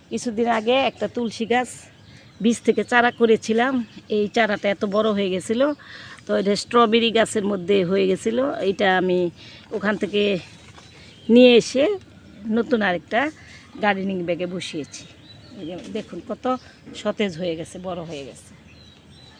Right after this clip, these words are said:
আর এই যে আঙ্গুর গাছটা মাশাআল্লাহ বড় হচ্ছে, কিন্তু পাতাটা কেন যে মরে মরে যাচ্ছে, এটার কোনো চিকিৎসা করতে পারতেছি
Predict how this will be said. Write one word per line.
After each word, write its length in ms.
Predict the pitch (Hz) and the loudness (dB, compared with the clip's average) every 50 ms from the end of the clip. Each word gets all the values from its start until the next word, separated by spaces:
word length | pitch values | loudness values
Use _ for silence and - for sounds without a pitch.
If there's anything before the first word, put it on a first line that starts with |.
| - - - - - - - - - - - - | -20 -20 -20 -20 -20 -20 -20 -20 -20 -20 -16 -10
আর 160 | 196 247 240 226 | -4 -4 0 0
এই 100 | 240 233 | 0 0
যে 120 | 214 233 233 | 2 0 0
আঙ্গুর 300 | 220 240 240 240 254 233 | 0 0 0 -2 0 2
গাছটা 340 | 226 208 196 - - 240 220 | 2 0 0 -2 -4 -4 -4
মাশাআল্লাহ 480 | 220 208 190 - - 214 202 208 202 | -4 -4 -6 -6 -4 -4 -2 -2 -2
বড় 200 | 185 196 202 208 202 | 0 -2 -2 -2 -2
হচ্ছে, 520 | 175 185 160 - - - - 220 240 285 269 - - - - - - - - - - - - - - - - - - - | -4 -6 -8 -8 -12 -10 -8 -6 -6 -6 -8 -12 -20 -20 -20 -20 -20 -20 -20 -20 -20 -20 -20 -20 -20 -20 -20 -20 -10 -8
কিন্তু 200 | 220 214 175 233 208 - - | -6 -4 -2 -4 -4 -2 -4
পাতাটা 360 | 233 220 - 226 208 208 208 | -6 -4 -2 -2 -2 -2 -4
কেন 300 | - - 240 220 226 240 | -4 -4 -4 -2 -2 -2
যে 120 | 220 233 226 | -2 -2 -2
মরে 300 | 220 214 214 208 214 208 | -2 -2 -2 -2 -2 -2
মরে 260 | 196 185 175 180 180 | -2 -4 -4 -6 -6
যাচ্ছে, 420 | 165 196 190 - - - - 220 214 196 170 156 - - - - - - - - - - | -6 -8 -10 -10 -12 -16 -12 -12 -10 -10 -12 -14 -18 -20 -20 -20 -20 -20 -20 -20 -12 -10
এটার 220 | - 202 - 240 226 - - | -10 -2 -2 -2 -2 -2 -8
কোনো 160 | - 226 226 208 - - | -6 -6 -6 -6 -8 -10
চিকিৎসা 380 | 247 214 262 233 - - 208 | -10 -10 -10 -10 -8 -10 -10
করতে 280 | - - 190 160 - 175 | -8 -10 -12 -12 -12 -10
পারতেছি 480 | - 180 170 - - 165 151 - - | -10 -10 -10 -12 -16 -20 -18 -18 -16